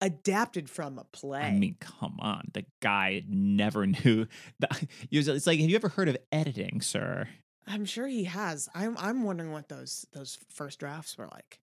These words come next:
Speaker 2: Oh my God, I can't even,
Speaker 1: You
Speaker 2: can't
Speaker 1: know,
Speaker 2: even
Speaker 1: a
Speaker 2: imagine.
Speaker 1: Sorkin first draft, I'm sure that's, like, a tome.
Speaker 2: The computer just starts, steam starts coming out of it.
Speaker 1: <laughs>
Speaker 2: Uh, well, let's move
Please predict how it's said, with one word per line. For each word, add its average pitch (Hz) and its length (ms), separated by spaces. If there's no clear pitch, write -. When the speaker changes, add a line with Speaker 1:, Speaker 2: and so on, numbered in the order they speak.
Speaker 2:
Oh - 100
my - 160
God, 131 240
I - 60
can't - 240
even, - 160
Speaker 1:
You 160 100
Speaker 2:
can't 95 120
Speaker 1:
know, 101 80
Speaker 2:
even 180 100
Speaker 1:
a 180 40
Speaker 2:
imagine. - 240
Speaker 1:
Sorkin 190 280
first 180 260
draft, 170 440
I'm 165 140
sure 175 160
that's, 160 260
like, 135 200
a 127 40
tome. 131 720
Speaker 2:
The 110 240
computer 107 480
just 101 240
starts, - 500
steam - 520
starts 240 260
coming 95 260
out 92 140
of 92 80
it. 95 300
Speaker 1:
<laughs> - 80
Speaker 2:
Uh, 107 840
well, 143 80
let's 151 120
move 107 160